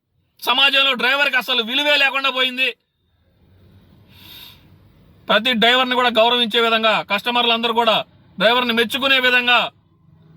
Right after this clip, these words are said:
మాకు న్యాయం చేస్తారని రాష్ట్ర ముఖ్యమంత్రి వర్యులు నారా చంద్రబాబు నాయుడు గారికి, డిప్యూటీ సీఎం కొణిదెల పవన్ కళ్యాణ్ గారికి విజ్ఞప్తి చేస్తూ మా సమస్యని మీ దాకా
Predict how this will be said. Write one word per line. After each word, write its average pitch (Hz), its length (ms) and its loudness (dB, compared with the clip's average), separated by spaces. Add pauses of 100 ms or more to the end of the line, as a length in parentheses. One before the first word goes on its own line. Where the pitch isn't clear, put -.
(840)
మాకు 220 260 2
న్యాయం 254 320 2
చేస్తారని 247 520 2 (1700)
రాష్ట్ర 233 380 0
ముఖ్యమంత్రి 262 480 -2
వర్యులు 254 300 2
నారా 240 180 4 (100)
చంద్రబాబు 247 360 -2
నాయుడు 247 180 0
గారికి, 240 260 -2 (680)
డిప్యూటీ 254 460 0
సీఎం 247 180 0 (560)
కొణిదెల 269 400 2
పవన్ 247 220 0
కళ్యాణ్ 254 260 0
గారికి 240 260 0
విజ్ఞప్తి 240 420 -4
చేస్తూ 254 260 0 (600)
మా 226 80 4 (120)
సమస్యని 277 480 -2 (1080)
మీ 214 80 2 (100)
దాకా 269 180 0